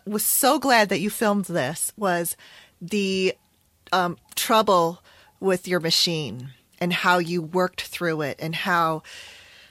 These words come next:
you know, you did everything that you're supposed to do.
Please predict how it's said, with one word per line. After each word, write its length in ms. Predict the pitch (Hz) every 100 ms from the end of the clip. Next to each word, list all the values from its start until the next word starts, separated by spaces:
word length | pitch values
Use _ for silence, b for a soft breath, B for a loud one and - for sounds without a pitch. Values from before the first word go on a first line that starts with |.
| B B _ - -
you 120 | 233 220
know, 240 | 190 180
you 200 | 196 233
did 200 | 285 294 -
everything 960 | 196 220 247 240 208 190 180 180 180 190 B B
that 140 | 180 110
you're 120 | 170
supposed 380 | - 190 175 -
to 80 | 196
do. 400 | 254 254 180